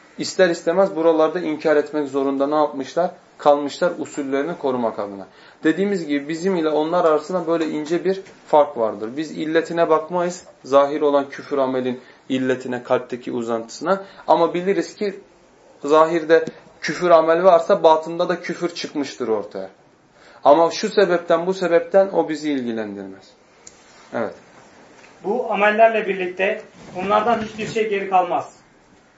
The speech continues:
Speaker 2: Dolayısıyla bunlar her ne kadar zahiren ameli iseler de kaçınan-, kaçınılmaz olarak itikadi küfrü gerektirmektedirler.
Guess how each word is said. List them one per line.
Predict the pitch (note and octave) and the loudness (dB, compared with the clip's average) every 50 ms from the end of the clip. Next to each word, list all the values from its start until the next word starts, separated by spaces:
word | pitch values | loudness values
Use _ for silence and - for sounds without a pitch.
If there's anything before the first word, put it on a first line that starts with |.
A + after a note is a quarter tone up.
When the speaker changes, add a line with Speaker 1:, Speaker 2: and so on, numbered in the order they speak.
| _ _ _ _ | _ _ _ _
Speaker 2:
Dolayısıyla | F#3 F3+ G3 G#3+ A3+ A#3 A3+ A#3 B3+ B3 A3+ A3 A3+ A#3 A3+ A#3 - - - - | -2 0 2 2 2 2 0 0 -4 0 6 6 6 6 6 2 -2 -12 -16 -12
bunlar | G#3+ G#3+ A3+ A#3 A#3 A3 | -10 -4 0 0 2 4
her | A3 A3+ A3+ A3+ | 4 4 4 4
ne | A3 G#3+ | -2 0
kadar | G3+ F#3+ F#3+ G3 G#3 G#3 - - - - - _ | 0 0 2 2 2 0 0 -8 -12 -20 -20 _
zahiren | _ D#3 F#3+ F#3+ G3+ G3+ G#3+ G#3+ G#3+ G#3 | _ -4 0 2 2 2 4 2 2 2
ameli | G3+ G3+ G#3 G#3 G#3 G#3+ A3 A3 - - - - - - - - - - | 0 -2 -4 -2 -2 -2 -4 -4 -8 -12 -18 -20 -20 -20 -20 -20 -20 -12
iseler | - G#3 G3+ G3+ G3 F#3+ F#3 F3 | -6 -2 0 0 0 0 -2 -2
de | G#3 G#3+ G#3+ | -4 -4 -4
kaçınan-, | G#3 F3+ - G3+ G#3 G#3 G#3+ G#3+ - - - | -4 -6 -6 -4 -4 -4 -4 -6 -12 -10 -8
kaçınılmaz | F#3+ F3 F3+ F#3+ G3+ G#3+ A3 G#3+ G#3 | -8 -8 -6 -8 0 2 2 2 2
olarak | G3 F3+ G3+ A3 G#3+ G#3 G3+ | 0 2 4 4 4 2 0
itikadi | G3+ F#3 - - - G#3 G3+ G3+ G#3+ A3 | -10 -14 -16 -8 -4 -2 -2 -2 -4 -6
küfrü | G#3+ G3+ F3 F#3 A3 A3 A3 A3 - - - | -8 -12 -8 -6 -4 -4 -4 -6 -8 -12 -10
gerektirmektedirler. | - F#3+ F#3+ F#3+ F#3+ - G#3 F#3+ G3 G3 F#3 - G3 F3+ E3+ D#3 - - - | -6 -6 -6 -6 -6 -8 -8 -6 -6 -8 -6 -6 -8 -6 -6 -6 -8 -8 -12